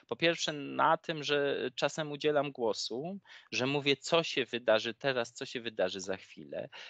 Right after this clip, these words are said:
że jeżeli są jakieś ustalenia, to dopytuję, czy zostało to dobrze,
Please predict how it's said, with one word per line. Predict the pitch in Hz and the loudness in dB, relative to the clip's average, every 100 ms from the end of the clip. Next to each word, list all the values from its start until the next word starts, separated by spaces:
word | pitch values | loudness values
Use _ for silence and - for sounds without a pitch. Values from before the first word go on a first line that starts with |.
| - | -12
że | - 117 | -2 2
jeżeli | 127 131 151 | 2 2 0
są | - 160 | 0 -2
jakieś | 151 151 - | -2 -4 -8
ustalenia, | - 143 143 156 143 | -2 0 0 0 -2
to | - 139 | -4 -2
dopytuję, | 131 160 175 160 - 202 160 101 98 | 0 0 0 -4 -2 -2 0 4 2
czy | - - | 2 -4
zostało | 120 131 131 151 143 | -6 -6 -4 -2 -2
to | 139 131 | -2 -2
dobrze, | 135 135 - 139 131 | -2 -2 0 2 0